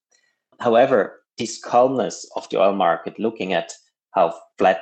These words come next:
prices are trading as of late, should not distract from the existing fragilities. And there's basically three of them. First, the very pronounced bearish market mood. Usually such a mood comes with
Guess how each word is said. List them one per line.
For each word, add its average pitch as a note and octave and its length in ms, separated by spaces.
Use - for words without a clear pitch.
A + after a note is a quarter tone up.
prices F#2 280
are F2+ 60
trading G2 460
as F2 80
of F2 120
late, F#2+ 320
should G2+ 200
not G2+ 240
distract F#2+ 500
from F#2 160
the F2 80
existing F2+ 440
fragilities. F#2 680
And F2+ 80
there's F#2 160
basically A#2 320
three B2 180
of - 160
them. E2+ 200
First, - 440
the F#2+ 100
very G#2 240
pronounced F#2+ 560
bearish F2 300
market F#2+ 320
mood. A#2+ 280
Usually G2+ 440
such - 360
a G2 40
mood G2 220
comes F2+ 360
with F2+ 200